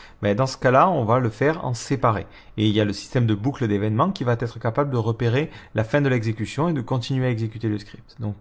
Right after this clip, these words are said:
l'avantage, c'est que Node.js, grâce à ce système asynchrone, va permettre de gérer la concurrence, et ce, même sur un seul fil d'exécution. L'inconvénient, en revanche, c'est qu'il faudra faire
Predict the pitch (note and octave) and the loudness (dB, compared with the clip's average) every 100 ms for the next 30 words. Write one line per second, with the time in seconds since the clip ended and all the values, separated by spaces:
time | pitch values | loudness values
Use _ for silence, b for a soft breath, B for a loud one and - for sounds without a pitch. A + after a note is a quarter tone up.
0 | - - A2 A#2 A2+ D3+ F3+ D#3 B2 A#2 | -12 -2 2 2 4 2 2 -2 -4 -2
1 | A2+ B2 A#2 B2 A#2+ - b b - G#2 | 0 0 0 2 0 -4 b b -6 2
2 | C#3+ C#3 B2 - A#2 A2 G#2 A2+ A2+ B2 | 2 2 -4 2 4 4 2 -2 0 0
3 | A2 G2 - - - - A2 A#2+ A2+ - | 0 -4 -10 -16 -10 -4 -2 2 0 2
4 | F#3 D#3 B B - C#3+ C3+ B2+ C#3+ A2+ | 0 0 B B 2 4 4 4 2 -2
5 | G2+ F#2+ A#2+ B2 B2 G#2+ A2+ A2 G#2+ C#3+ | -6 -2 0 2 0 0 -2 -2 0 0
6 | F3 A#2 - C#3+ D3+ C#3+ B2+ A#2 A2 B2 | -2 -6 -2 0 2 2 0 0 0 0
7 | G#2+ - B2+ A2 G#2 G2+ G2+ - - _ | -2 -2 0 0 -2 -6 -8 -10 -18 _
8 | B B B B B - A#2+ C3+ C3+ A#2+ | B B B B B 2 2 2 0 0
9 | B2 B2 A2+ G2+ F#2 G2 D3 A3 - B2 | 2 4 4 2 -2 -2 -2 -2 -6 -8
10 | A2 A2 - A#2 A2+ - G#2 A2+ B2 A2 | -8 -6 0 2 0 -2 -2 0 0 -2